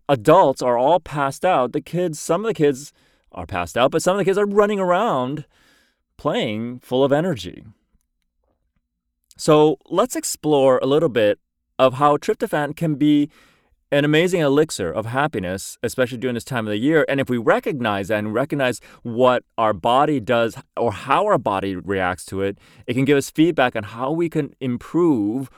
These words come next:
our states of happiness. The reason why tryptophan is so important is, and why it's in so much of the foods that we eat, is because we,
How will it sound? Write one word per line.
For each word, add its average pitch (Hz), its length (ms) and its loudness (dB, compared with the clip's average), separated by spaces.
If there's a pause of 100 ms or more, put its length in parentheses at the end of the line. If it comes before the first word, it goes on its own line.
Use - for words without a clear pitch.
(120)
our 107 140 -2
states 113 340 -4
of 92 160 -8 (160)
happiness. 78 640 -12 (920)
The 170 60 -2
reason 247 180 0
why 214 120 2
tryptophan 143 500 -4
is 110 120 -8
so 120 160 0
important 101 760 -6 (440)
is, 113 400 -4
and 117 120 -4
why 117 140 2
it's - 300 -10
in 110 240 -6 (120)
so - 260 0
much 156 200 -2
of 117 80 -6
the 101 80 -6
foods 127 300 -4
that 98 120 -2
we 95 100 -8
eat, 127 200 -6
is 127 140 -6
because 131 360 -4
we, 151 500 2